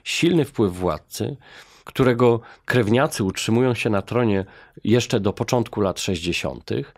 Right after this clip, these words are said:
następnie decyzja następnych cesarzy, to powoduje utrwalenie trendu.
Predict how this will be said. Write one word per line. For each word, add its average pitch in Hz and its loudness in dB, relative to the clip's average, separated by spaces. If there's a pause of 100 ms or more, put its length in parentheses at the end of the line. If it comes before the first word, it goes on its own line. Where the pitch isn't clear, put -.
(340)
następnie 143 2
decyzja 131 0
następnych 135 0
cesarzy, 80 -6 (280)
to 180 2
powoduje 127 2
utrwalenie 101 -2
trendu. - -10